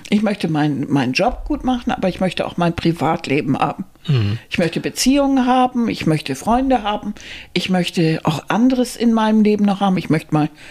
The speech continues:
Speaker 1: Kino von innen sehen oder auch mal ein Konzert oder ich möchte spazieren gehen oder ich laufe gerne abends, ich möchte mich fit halten oder ich koche gerne oder ich lerne Makramee. Das ist doch, ist doch, ist doch
Speaker 2: Mhm.
Speaker 1: vernünftig. Und ich kann mir nicht vorstellen,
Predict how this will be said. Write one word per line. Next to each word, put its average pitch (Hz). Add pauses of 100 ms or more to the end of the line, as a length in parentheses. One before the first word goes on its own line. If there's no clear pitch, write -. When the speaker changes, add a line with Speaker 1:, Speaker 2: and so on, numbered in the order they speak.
(200)
Speaker 1:
Kino 254
von 214
innen 185
sehen 170
oder 160
auch -
mal 147
ein 131
Konzert 208
oder 147 (420)
ich -
möchte 180
spazieren 254
gehen 208
oder 165
ich 156
laufe 185
gerne 226
abends, 196
ich -
möchte 165
mich -
fit 220
halten 196 (600)
oder 170
ich -
koche 240
gerne 196
oder 151
ich -
lerne 151
Makramee. 202 (360)
Das 233
ist -
doch, 214 (180)
ist 226
doch, 208 (160)
ist -
doch 190
Speaker 2:
Mhm. 151
Speaker 1:
vernünftig. 208
Und 220
ich -
kann 285
mir 311
nicht 277
vorstellen, 135